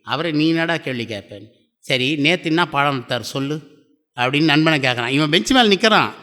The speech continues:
பாடம்லாம் கவனிக்க மாட்டான். இவன் கவனிச்சிருக்கணும்ல. இவன் நண்பனை கேட்குறான், "நேத்து என்ன பாடம் எடுத்தார் சொல்லு?" "டேய், நேத்து பிட்டுக்கு மண் சுமந்த படலம்னு எடுத்தாரு."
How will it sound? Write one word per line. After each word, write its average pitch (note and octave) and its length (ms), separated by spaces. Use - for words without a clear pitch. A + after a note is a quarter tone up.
பாடம்லாம் B3 460
கவனிக்க F#3 280
மாட்டான். - 240
இவன் F3 320
கவனிச்சிருக்கணும்ல. G#3 720
இவன் F#3+ 200
நண்பனை G#3 320
கேட்குறான், D3+ 280
"நேத்து D3 220
என்ன F3 180
பாடம் C#3+ 240
எடுத்தார் A#2 220
சொல்லு?" A2+ 420
"டேய், E3 120
நேத்து C3+ 340
பிட்டுக்கு G3 400
மண் D#3 240
சுமந்த D3+ 280
படலம்னு B2 480
எடுத்தாரு." G#2 420